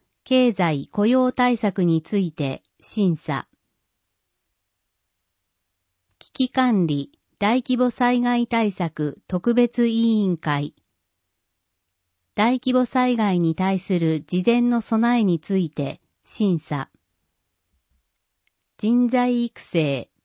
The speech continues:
文化、スポーツ振興特別委員会。教育改革について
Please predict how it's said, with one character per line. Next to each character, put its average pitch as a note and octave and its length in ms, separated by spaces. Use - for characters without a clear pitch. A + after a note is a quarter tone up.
文 A#3+ 260
化、 D3 340
ス - 160
ポ C4 220
ー B3+ 40
ツ - 140
振 A#3+ 320
興 C#3 460
特 G3+ 260
別 A#3+ 320
委 G#3 100
員 A#3 380
会。 C3 380
教 B3+ 240
育 - 260
改 B3 240
革 G3+ 240
に E3 160
つ - 160
い F#3 140
て C3+ 320